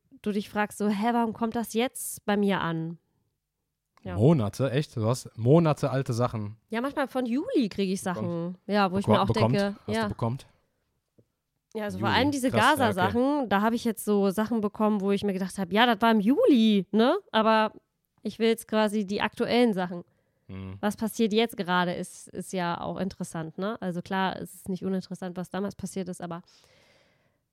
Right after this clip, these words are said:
Speaker 1: ja. Genau. Mhm.
Speaker 2: Mhm. Äh, ich kannte den, diesen Hack noch nicht, nee. Äh, und einerseits, ja, voll geil. Ich hab das bei Facebook,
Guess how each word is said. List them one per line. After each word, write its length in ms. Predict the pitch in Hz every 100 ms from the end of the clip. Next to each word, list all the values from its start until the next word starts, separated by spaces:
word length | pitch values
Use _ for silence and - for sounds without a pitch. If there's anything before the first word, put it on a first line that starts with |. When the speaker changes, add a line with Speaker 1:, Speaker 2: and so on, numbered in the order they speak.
| _ _ _ _ _ _ _
Speaker 1:
ja. 180 | - 180 - _ _ _ _ _ _ _ _ _ _
Genau. 280 | 240 214 165 _ _ _ _ _ _ _ _ _ _ _ _ _ _ _ _ _ _ _ _
Mhm. 340 | 208 190 214 285 _ _ _ _ _ _ _ _ _ _ _ _ -
Speaker 2:
Mhm. 320 | 90 95 117 117 _ _ _ _ _ _ _ _ _ _ _ - -
Äh, 140 | 120
ich 100 | 123
kannte 240 | 143 143 131
den, 360 | 131 127 120
diesen 220 | 120 117
Hack 260 | 113 120 -
noch 140 | 117 110
nicht, 320 | 107 95 -
nee. 200 | 101 90 - _ _ _ _ -
Äh, 280 | 101 98
und 180 | 98 101
einerseits, 460 | 101 107 110 120 -
ja, 160 | 135
voll 220 | 123 123 120
geil. 360 | 117 151 165 -
Ich 120 | -
hab 140 | 113
das 220 | 123 101
bei 140 | - 117
Facebook, 640 | - 139 - 170 180 -